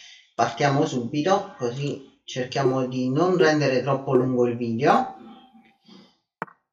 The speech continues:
Allora, li, i primi puzzle sono di solito i più semplici, i primi temi tattici sono quasi tutti quelli del matto del corridoio,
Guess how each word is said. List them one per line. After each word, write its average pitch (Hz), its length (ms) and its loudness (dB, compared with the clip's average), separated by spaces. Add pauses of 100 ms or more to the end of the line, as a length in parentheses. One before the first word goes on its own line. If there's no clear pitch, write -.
(300)
Allora, 135 400 2
li, 139 640 -2
i 165 80 -2
primi 220 320 2
puzzle 151 580 4
sono 135 240 -2
di 127 100 -4
solito 139 380 2
i 117 220 0
più 127 680 0
semplici, 131 1080 -2
i 104 200 -8
primi 123 280 -4
temi 120 280 -2
tattici 113 520 -4
sono 117 400 -4
quasi 151 460 4
tutti 143 460 -6
quelli 131 260 -2
del 117 240 2
matto 131 320 0
del 113 220 -4
corridoio, 120 880 0